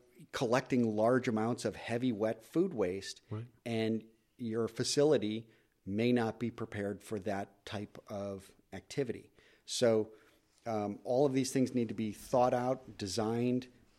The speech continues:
Speaker 1: and appropriately planned for so that you don't become the object of your neighbor's scorn.
Speaker 2: Oh, absolutely.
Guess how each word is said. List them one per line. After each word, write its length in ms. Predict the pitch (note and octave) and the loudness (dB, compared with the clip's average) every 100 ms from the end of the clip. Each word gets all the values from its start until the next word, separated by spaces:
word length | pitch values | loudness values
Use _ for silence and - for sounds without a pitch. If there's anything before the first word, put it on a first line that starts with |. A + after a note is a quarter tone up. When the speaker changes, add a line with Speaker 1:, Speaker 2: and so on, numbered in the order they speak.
| - | -6
Speaker 1:
and 520 | A2 G#2+ G#2+ G#2+ G2+ - | -2 -2 0 -2 -4 -10
appropriately 960 | G#2+ - C3+ B2+ B2+ A#2 A#2 A2+ A2 G#2 - _ - | -12 -4 0 2 2 -2 -2 -4 -4 -8 -18 _ -18
planned 420 | - C3+ C#3+ D3+ | -4 2 2 2
for 420 | - F#2+ F2 F#2 - - _ _ | -4 -8 -8 -10 -14 -20 _ _
so 320 | - B2 A2+ | -4 2 2
that 320 | A2 G#2+ G#2+ - _ | 2 0 -2 -8 _
you 280 | G#2+ G#2+ C3 | -12 -2 2
don't 240 | B2+ A#2+ A#2+ | 4 2 0
become 560 | A#2 A#2 G#2+ G#2+ G#2+ - _ _ _ | -6 -2 0 0 -2 -8 _ _ _
the 320 | A2 A2 G#2+ A2 | -4 -2 -2 0
object 480 | A2 A2+ A2 G#2+ | -2 0 -2 0
of 160 | A2 G2 | -4 -4
your 120 | G2+ | -4
neighbor's 480 | G2 G2+ G2 F#2+ F2+ | -2 -2 -2 -4 -4
scorn. 400 | - - F2+ - - _ - | -6 -6 -8 -10 -16 _ -6
Speaker 2:
Oh, 140 | B2+ | -4
absolutely. 540 | G#2 G#2 - A2 C#3 | -4 -6 -4 -4 -2